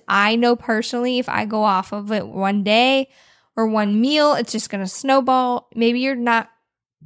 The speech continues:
there yet mentally to be able to be like, "Okay, one meal and then move on." Or maybe your goals are just so tight that you, you want to stay in, on track. It's okay to pick and pack your own meal, warm it up, put it on a plate, and eat it while everyone else is eating their food.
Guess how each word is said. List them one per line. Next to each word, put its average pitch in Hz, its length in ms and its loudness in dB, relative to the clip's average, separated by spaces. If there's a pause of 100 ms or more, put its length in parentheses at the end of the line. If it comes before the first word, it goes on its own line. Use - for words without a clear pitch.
there 214 240 2
yet 254 320 4
mentally 233 560 0
to 262 100 -8
be 208 120 0
able 202 140 -2
to 190 60 -6
be 196 60 -2
like, 180 140 -4
"Okay, 220 180 -2
one 202 320 0
meal 214 240 0
and 202 80 -4
then 190 140 -6
move 180 180 -8
on." 202 340 -4 (880)
Or 240 80 2
maybe 262 220 4
your 311 180 6
goals 226 320 4
are 285 120 -2
just 254 180 -2
so 202 140 -2
tight 233 320 -2
that 202 100 -2
you, 208 340 -4 (220)
you 220 160 2
want 208 280 0
to 247 100 -2
stay 190 300 -4
in, 196 320 -6 (100)
on 190 180 -2
track. - 300 -4 (680)
It's 240 140 0
okay 226 300 4
to 240 80 0
pick 226 500 -2
and 226 140 -2
pack 202 280 -2
your 208 120 0
own 196 120 0
meal, 202 320 0
warm 196 220 0
it 190 60 -2
up, 196 300 0 (120)
put 214 160 0
it 220 80 -2
on 214 160 2
a 180 60 -6
plate, 214 300 0
and 208 140 -8
eat 202 180 0
it 202 140 0
while 190 140 2
everyone 185 260 0
else 170 240 -6
is 185 60 -6
eating 170 140 -6
their 170 100 -6
food. - 300 -12